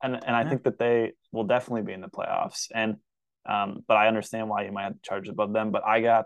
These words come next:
Speaker 1: um,
Speaker 2: You got the
Speaker 1: I got
Speaker 2: Chiefs at
Speaker 1: Kansas
Speaker 2: one.
Speaker 1: City one. Yeah. And I
Speaker 2: Yeah.
Speaker 1: know, oh, you know, they lost Tyreek and the team doesn't look as good. But you know what? This is a, this is a stock that I'm, I'm in long term. I'm al-, I've already
Speaker 2: <laughs>
Speaker 1: bought in. I'm not about to sell.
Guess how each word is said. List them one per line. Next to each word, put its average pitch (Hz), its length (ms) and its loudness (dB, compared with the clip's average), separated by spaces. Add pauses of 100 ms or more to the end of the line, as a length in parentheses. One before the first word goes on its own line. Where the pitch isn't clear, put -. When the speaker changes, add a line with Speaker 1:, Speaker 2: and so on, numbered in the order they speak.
Speaker 1:
um, 101 460 -6 (640)
Speaker 2:
You - 100 -4
got 107 140 0
the 107 60 -4 (100)
Speaker 1:
I 123 80 6
got 131 60 8
Speaker 2:
Chiefs 120 100 2
at - 80 4
Speaker 1:
Kansas 113 180 2
Speaker 2:
one. 95 60 -2
Speaker 1:
City 104 220 0 (240)
one. 104 260 -12 (220)
Yeah. - 180 -10 (340)
And 123 80 2
I 113 60 4
Speaker 2:
Yeah. 117 100 2
Speaker 1:
know, 131 400 6 (480)
oh, 135 340 8
you 123 140 0
know, 127 240 0
they 120 120 4
lost 117 400 4
Tyreek 113 720 -4 (580)
and 107 160 -2
the 101 80 -6
team 120 280 0
doesn't 113 200 0
look 110 160 -2
as 104 180 -2
good. 107 460 2
But 101 260 2 (300)
you 127 100 -4
know 151 100 2
what? 151 100 0
This 175 160 -2
is 170 140 0
a, 139 180 0
this 151 240 -4
is 170 100 -4
a 135 220 0 (320)
stock 123 440 -2
that 107 100 0
I'm, 110 340 0
I'm 120 180 -2
in 107 140 -4
long 98 300 -8
term. 107 240 -6 (560)
I'm 113 180 2
al-, 123 240 6
I've 123 140 4
already 117 200 2
Speaker 2:
<laughs> 98 120 -12
Speaker 1:
bought 92 180 -4
in. 110 80 0
I'm 101 140 -4
not 117 160 4
about 101 260 -2
to 107 60 -20
sell. - 400 -6